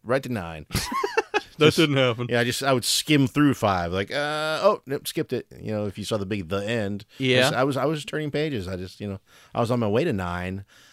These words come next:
Speaker 1: I just happened to pause at five and saw the end, so I went to nine. So.
Speaker 2: Yes, but in reality, you were the one that got cheated because you had to read more. The book got you.
Speaker 1: I love reading, though. It's, I don't hate reading. I,
Speaker 2: Oh,
Speaker 1: I,
Speaker 2: boy.
Speaker 1: when I was younger, I would,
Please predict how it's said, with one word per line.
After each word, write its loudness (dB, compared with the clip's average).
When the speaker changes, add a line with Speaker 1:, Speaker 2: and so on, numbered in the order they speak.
Speaker 1:
I -4
just -4
happened -4
to -2
pause -6
at -6
five -8
and -6
saw -4
the -6
end, -8
so -8
I -4
went -8
to -10
nine. -12
So. -16
Speaker 2:
Yes, -8
but -2
in -2
reality, -2
you -4
were 0
the -2
one -6
that -10
got -10
cheated -10
because -10
you -6
had -8
to -8
read -6
more. -12
The -6
book 0
got -6
you. -16
Speaker 1:
I 2
love -2
reading, -12
though. -16
It's, -10
I -8
don't -10
hate -12
reading. -14
I, -10
Speaker 2:
Oh, -8
Speaker 1:
I, -10
Speaker 2:
boy. -8
Speaker 1:
when -4
I -6
was -10
younger, -10
I -8
would, -14